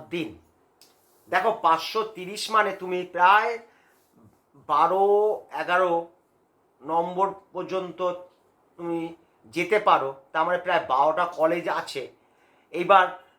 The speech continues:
উম, তার মধ্যে তোমাকে চিন্তা করবে তুমি শহরের থাকবে না একটু গ্রাম্য পরিবেশ নেবে, এবং তোমার বাড়ি থেকে দূরত্বটা কত দূর। যদি তুমি,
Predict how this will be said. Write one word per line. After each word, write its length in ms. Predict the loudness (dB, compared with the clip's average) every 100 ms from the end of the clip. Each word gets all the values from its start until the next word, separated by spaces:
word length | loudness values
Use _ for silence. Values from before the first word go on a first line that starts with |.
| _
উম, 100 | -20 -12 -4
তার 220 | -2 0
মধ্যে 260 | -2 -4
তোমাকে 280 | -4 -4 -4 -6
চিন্তা 360 | -10 -4 -2
করবে 420 | 2 2 0 -6 -8 _ _
তুমি 120 | -12
শহরের 500 | -6 -2 -2 0 -2 -6 -12 _ _ _
থাকবে 480 | -6 -4 -2 -2 -4 -8
না 60 |
একটু 240 | -8 -8 -8
গ্রাম্য 440 | 0 0 0 -6
পরিবেশ 580 | -6 -10 -10 -10 -10 -10
নেবে, 260 | -4 -2 -2 -4
এবং 240 | -4 -4
তোমার 160 | -2 -2
বাড়ি 280 | 0 -2 -2
থেকে 260 | -4 -6
দূরত্বটা 680 | -6 -8 -14 -14 -8 -8 -8 -12 _ -20 -10
কত 200 | -6 -4
দূর। 300 | -2 -2 -4 -8 _ _ _ _ _ _ -20 -14 -8
যদি 180 | -6
তুমি, 340 | -6 -4 -4